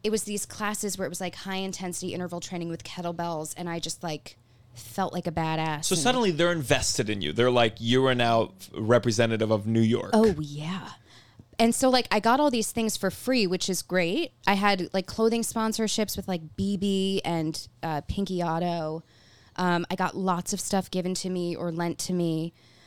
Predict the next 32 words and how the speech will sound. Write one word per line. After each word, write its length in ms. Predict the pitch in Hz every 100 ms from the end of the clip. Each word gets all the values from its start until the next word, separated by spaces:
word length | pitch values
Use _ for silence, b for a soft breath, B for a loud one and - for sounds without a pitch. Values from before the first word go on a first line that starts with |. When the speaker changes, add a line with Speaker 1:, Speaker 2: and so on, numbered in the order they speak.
| b -
Speaker 1:
Um, 360 | 175 160 147
Speaker 2:
Money 280 | 117 143 190
prize 400 | 196 208 226 240
at 140 | 175
all? 320 | 185 214 247 _ _ _ _ - _
Speaker 1:
No. 520 | 165 160 151 131 - - _ _
Speaker 2:
Mm. 100 | -
Speaker 1:
And 160 | 190 196
that's 320 | 190 190 -
the 220 | - 190
issue. 440 | 160 - 151 123 165 b b b b
So, 240 | b - 214
like, 280 | 208 190 -
I 160 | 214 233
would 180 | 269
go 140 | 214 220
to 140 | 214
events, 560 | 190 165 190 156 185 -
right, 180 | 180 -
'cause 140 | 185
you 80 | 170
want 220 | 185 202
the 80 | 240
exposure, 840 | 233 - 175 160 156 156 165 190 - b b b b b b b _ -
but 220 | 214 196 -
it 60 |
would 160 | 196 185
be 80 | 196
on 120 | 196
a 60 | 190
Friday 340 | 202 185 185
night, 400 | 208 240 185 180